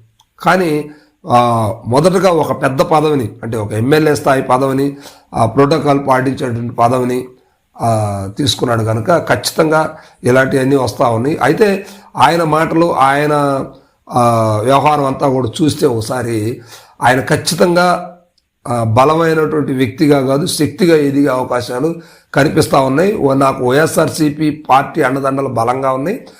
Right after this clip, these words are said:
పార్టీ అధినాయకత్వం నుంచి కూడా నాకు ఇంటర్నల్గా బాగా సపోర్ట్ ఉంది. I don't care, భయపడాల్సిన అవసరం లేదు, పార్టీని ఒంటి చేత్తో నడిపించగల సత్తా నాకు ఉంది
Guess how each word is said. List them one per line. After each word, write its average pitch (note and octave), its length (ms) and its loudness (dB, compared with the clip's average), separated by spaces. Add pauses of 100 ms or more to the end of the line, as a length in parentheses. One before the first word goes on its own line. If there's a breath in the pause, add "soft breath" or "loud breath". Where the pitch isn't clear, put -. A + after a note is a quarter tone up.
(320 loud breath)
పార్టీ F3 340 2
అధినాయకత్వం E3 840 0
నుంచి D3 400 0
కూడా C#3 280 2 (920)
నాకు B2+ 200 0
ఇంటర్నల్గా C3+ 400 0
బాగా A#2+ 240 0
సపోర్ట్ A#2+ 460 -4
ఉంది. A2+ 320 -8 (440 soft breath)
I B2+ 80 2
don't C#3 220 4
care, A#2 220 0
భయపడాల్సిన A#2+ 540 0
అవసరం A2 280 -4
లేదు, A2 220 -2
పార్టీని D3+ 760 0 (260 loud breath)
ఒంటి C#3+ 240 2
చేత్తో D3 320 2
నడిపించగల B2+ 580 -2
సత్తా A#2 360 -4
నాకు A2+ 280 -4
ఉంది A#2+ 340 -4